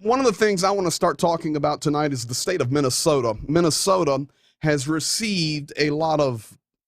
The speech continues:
bad news, but I want you to know something. There are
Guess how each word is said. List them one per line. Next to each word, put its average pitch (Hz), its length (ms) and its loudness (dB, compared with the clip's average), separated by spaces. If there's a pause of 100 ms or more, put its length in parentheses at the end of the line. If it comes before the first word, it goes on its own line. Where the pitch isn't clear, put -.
bad 170 420 0
news, 117 760 0
but - 100 -10
I 202 80 -2
want 262 260 -2
you 180 80 2
to 151 60 2
know 131 200 2
something. 120 460 -2
There 202 200 -2
are 147 560 0